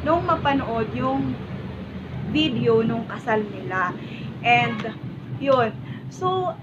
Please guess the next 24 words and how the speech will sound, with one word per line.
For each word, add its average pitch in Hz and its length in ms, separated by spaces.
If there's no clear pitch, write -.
ah, 233 420
ako, 285 400
ang 302 220
naramdaman 277 580
ko 240 140
that 240 160
time, 208 320
eh, 339 80
syempre, 370 560
naawa 311 580
ako, 190 220
especially 208 720
dun 349 220
sa 262 240
bride 202 580
and 277 320
sa - 220
groom, 277 340
dahil 294 300
yung 311 160
groom 285 240
talaga 262 340
umiyak 262 460
siya. 170 400